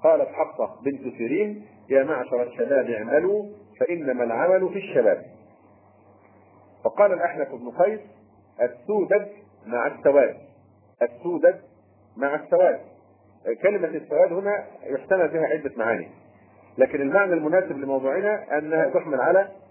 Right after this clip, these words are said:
سواد الشعر، السودد الثياب يعني مع إيه؟ مع الشباب قبل أن يبيض، آه، الشعر، يعني كأنه يقول: "من لم يسد مع الحداثة لم يسد مع الشيخوخة".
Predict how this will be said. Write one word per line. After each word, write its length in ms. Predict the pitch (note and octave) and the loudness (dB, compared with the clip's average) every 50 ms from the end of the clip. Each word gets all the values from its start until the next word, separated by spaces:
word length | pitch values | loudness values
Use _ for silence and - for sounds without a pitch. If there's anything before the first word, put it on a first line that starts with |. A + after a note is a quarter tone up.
| _ _ _ - | _ _ _ 0
سواد 240 | C3+ B2+ D3 D3+ C3+ | 2 4 4 2 2
الشعر، 340 | - - - C3 A2 F2+ - - - - _ _ - - | -2 -6 -4 -4 -4 -4 -6 -12 -20 -20 _ _ -6 -4
السودد 560 | A#2 A2+ - - E3 F#3 G3 G3 G#3+ G3+ G#3 - - - - _ - | -4 -4 -4 -4 -2 0 2 2 2 0 0 -6 -20 -20 -20 _ -20
الثياب 420 | - _ - B2+ C#3 D3+ D#3 C#3+ | -20 _ -2 2 2 2 2 2
يعني 340 | D3 D#3+ F3 F#3 G3 - - | 0 -2 -2 -4 -8 -10 -6
مع 180 | B2 C#3+ C#3 C3 | -2 0 2 2
إيه؟ 240 | B2+ D3+ D3+ D3+ - - - - - _ _ _ _ _ _ _ _ - | 2 0 0 -4 -6 -12 -20 -20 -20 _ _ _ _ _ _ _ _ -2
مع 100 | A#2 B2+ | 0 0
الشباب 380 | C#3 - E3 F#3+ G3+ A3+ G3+ - - - - _ _ _ _ _ _ _ _ _ _ _ _ - | 2 2 2 4 4 4 4 2 -4 -20 -20 _ _ _ _ _ _ _ _ _ _ _ _ 0
قبل 200 | - D3+ C#3+ C#3 | 0 0 2 2
أن 120 | C3+ C#3+ C#3 | -2 0 0
يبيض، 380 | C3 A#2+ A#2 C3+ D3+ D#3 D#3+ F3 | -2 0 2 2 2 2 2 0
آه، 500 | F3 - - - - - - A2+ G#2+ - | 0 0 -2 -10 -16 -12 -10 -8 -8 -8
الشعر، 340 | - - - A#2 - - - - - - _ _ _ _ - - | -8 -6 -6 -6 -6 -6 -10 -16 -20 -20 _ _ _ _ -12 -6
يعني 260 | C3 C3+ C3 C3 C3 B2+ | -2 0 0 0 -2 -2
كأنه 380 | C3+ C#3+ C#3+ D#3 D#3+ C#3 C3 | 0 0 0 2 2 2 2
يقول: 240 | B2+ C3 E3+ F3 D#3+ | 0 0 -2 -4 -2
"من 240 | C#3+ D3+ F#3 G#3 G3+ F#3 E3 | 2 2 2 2 2 0 -2
لم 140 | D#3 D3 C#3+ D3+ | -2 0 0 0
يسد 340 | D#3+ D3+ D3+ C#3 A#2+ A2+ A#2 | 0 0 0 -2 -6 -6 -6
مع 200 | C#3 D3+ C#3 C#3+ | -4 -2 -2 -2
الحداثة 640 | C3 A#2+ - C3 B2 D3+ F3 F#3+ F#3 G#3 G#3+ G#3 - - - _ _ - | -2 -2 -2 0 2 4 4 2 2 0 -2 -2 -4 -14 -20 _ _ 0
لم 180 | B2 C3 C3 C3 | 2 2 2 4
يسد 300 | D3 D#3 D#3 C#3 B2 A#2+ | 2 2 2 0 -6 -6
مع 120 | B2 A2+ | -6 -6
الشيخوخة". 500 | A#2 - A2+ A2 G2 - - G2 - - | -4 -4 -4 -4 -4 -4 -6 -8 -10 -10